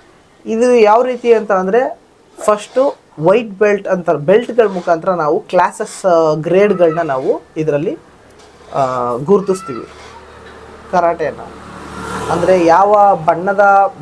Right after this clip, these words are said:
ಬೆಲ್ಟ್ ಅವ್ರು ಕಟ್ಟಿರ್ತಾರೋ ಅದರ ಮೇಲೆ ಅವರ ಒಂದು ಗ್ರೇಡ್ ನಿರ್ಧಾರ ಆಗುತ್ತೆ. ಹೇಗಂತ ಅಂದ್ರೆ, ಮೊದಲು ನಾವು ಕರಾಟೆ ಕ್ಲಾಸಲ್ಲಿ ನಾವು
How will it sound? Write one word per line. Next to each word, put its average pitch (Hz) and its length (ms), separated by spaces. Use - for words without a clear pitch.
ಬೆಲ್ಟ್ 226 420
ಅವ್ರು 180 180
ಕಟ್ಟಿರ್ತಾರೋ 175 800
ಅದರ 185 280
ಮೇಲೆ 214 280
ಅವರ 180 380
ಒಂದು 196 600
ಗ್ರೇಡ್ 190 380
ನಿರ್ಧಾರ 170 400
ಆಗುತ್ತೆ. 139 420
ಹೇಗಂತ 220 540
ಅಂದ್ರೆ, 143 440
ಮೊದಲು 190 340
ನಾವು 220 260
ಕರಾಟೆ 190 420
ಕ್ಲಾಸಲ್ಲಿ 196 880
ನಾವು 175 300